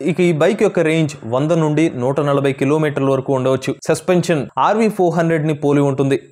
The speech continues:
దీని యొక్క టైర్ సైజ్ చూసుకున్నట్లయితే పదిహేడు అంగుళాల ట్యూబ్‌లెస్ టైర్లు.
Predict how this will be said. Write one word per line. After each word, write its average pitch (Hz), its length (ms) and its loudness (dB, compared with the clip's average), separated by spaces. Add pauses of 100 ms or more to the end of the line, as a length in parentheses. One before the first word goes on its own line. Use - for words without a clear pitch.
దీని 185 180 4
యొక్క 185 220 0
టైర్ 196 340 0
సైజ్ 185 340 0
చూసుకున్నట్లయితే 160 580 0
పదిహేడు 151 500 0
అంగుళాల 143 360 2
ట్యూబ్‌లెస్ 143 520 0
టైర్లు. 131 300 0